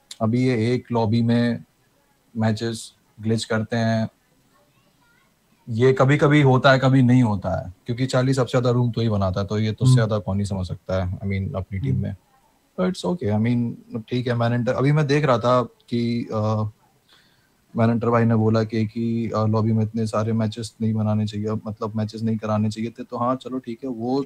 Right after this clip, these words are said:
Speaker 1: ये सारी बातें ना, ऐसे जो positive feedback मिलती है, तो of course we will work on it। But उसके अलावा तो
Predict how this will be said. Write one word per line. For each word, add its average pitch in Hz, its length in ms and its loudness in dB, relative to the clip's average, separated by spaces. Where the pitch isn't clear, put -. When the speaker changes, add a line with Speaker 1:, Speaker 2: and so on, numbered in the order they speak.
Speaker 1:
ये 131 220 -2
सारी 143 260 -2
बातें 139 280 -2
ना, 160 100 0
ऐसे 156 140 -2
जो 156 140 -2
positive 147 420 0
feedback 151 400 -2
मिलती 147 240 -2
है, 180 60 -6
तो 156 100 -4
of 151 60 -4
course 143 360 -2
we 135 60 0
will 117 160 -2
work 113 180 -8
on 104 100 -12
it। 90 60 -20
But 127 140 4
उसके 127 300 0
अलावा 151 480 4
तो 123 440 2